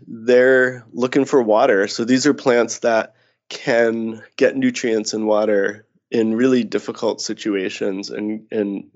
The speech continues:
get into the soil really far down. And what that also does is allows them to sequester large amounts in, of carbon deep into the earth,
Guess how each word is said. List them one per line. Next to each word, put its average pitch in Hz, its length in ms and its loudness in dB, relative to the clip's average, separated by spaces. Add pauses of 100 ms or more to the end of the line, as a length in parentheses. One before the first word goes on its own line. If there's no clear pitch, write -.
(160)
get 120 260 0
into 123 320 0
the 107 140 0
soil 101 540 -2 (640)
really 131 240 4
far 107 340 2
down. 101 520 -4 (600)
And 127 240 2
what 135 140 4
that 120 180 4
also 123 240 0
does 110 300 2
is 110 120 -6
allows 110 420 2
them 104 280 -2
to - 160 -10 (220)
sequester - 1000 -2
large 120 380 2
amounts 104 320 -2
in, 104 260 -8 (120)
of - 160 -10
carbon 104 580 0 (560)
deep 123 200 -2
into 110 260 0
the 98 140 0
earth, - 460 -6